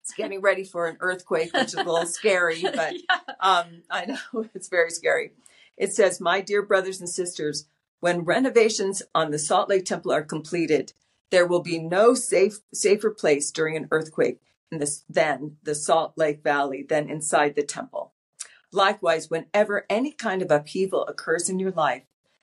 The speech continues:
Speaker 1: the safest place to be spiritually is living inside your temple covenants."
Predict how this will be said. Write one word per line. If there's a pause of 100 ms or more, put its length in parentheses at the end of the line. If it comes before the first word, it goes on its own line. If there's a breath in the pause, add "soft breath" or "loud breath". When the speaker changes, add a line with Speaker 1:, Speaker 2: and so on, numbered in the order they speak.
(120)
Speaker 1:
the
safest
place
to
be
spiritually (400)
is
living
inside
your
temple
covenants."